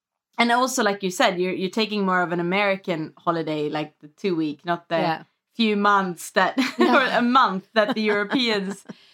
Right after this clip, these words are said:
Speaker 1: tend to normally take. But we do, what I wanted to say is that we do have a really nice episode on, pr-, like, for leaving, for the holidays, which is a
Speaker 2: Yeah.
Speaker 1: really nice episode that reflects a bit on the things that practically you can do if you are still working now and you do want to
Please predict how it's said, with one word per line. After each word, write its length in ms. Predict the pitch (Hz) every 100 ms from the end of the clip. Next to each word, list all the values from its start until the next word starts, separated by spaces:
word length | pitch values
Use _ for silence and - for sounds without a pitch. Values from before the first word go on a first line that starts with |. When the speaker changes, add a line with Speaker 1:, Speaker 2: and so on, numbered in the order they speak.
| _ _
Speaker 1:
tend 480 | 240 226 233 226 -
to 360 | 220 185 180
normally 480 | 185 180 175 170 170
take. 420 | 170 170 170 254 _ _ _ _ _ -
But 160 | 262
we 120 | 262 247
do, 260 | - 370
what 120 | 254
I 40 | 247
wanted 240 | 254 254
to 80 | 247
say 160 | 392 359
is 80 | 247
that 100 | 214
we 80 |
do 220 | 214 294 330
have 280 | 285 226
a 100 | 208
really 240 | 196 196 196
nice 320 | 190 185 185
episode 540 | - - 196 - 170 170
on, 240 | 175 175
pr-, 160 | 196 -
like, 180 | 202 202
for 80 | 202
leaving, 380 | 214 220 208 -
for 160 | 220
the 60 | 220
holidays, 580 | 370 403 185 120 180 -
which 160 | 226
is 80 | 269
a 20 |
Speaker 2:
Yeah. 140 | 285 262
Speaker 1:
really 140 | 190
nice 220 | 240 202 220
episode 380 | 220 202 208 190
that 100 | 190
reflects 580 | 202 - 320 311 -
a 60 | 233
bit 180 | 202 190
on 200 | 196 190
the 80 | 185
things 380 | 208 190 185
that 200 | 196 -
practically 580 | - 320 - - 214 185 175
you 40 | 170
can 220 | 180 170
do 300 | 160 165 160
if 180 | 170 -
you 80 | 190
are 300 | 180 180 -
still 360 | - - 233 220
working 500 | 190 208 208 202 180
now 300 | 165 156 156
and 240 | 175 175
you 60 | 175
do 320 | 156 185 196
want 280 | 175 160 156
to 320 | - 165 160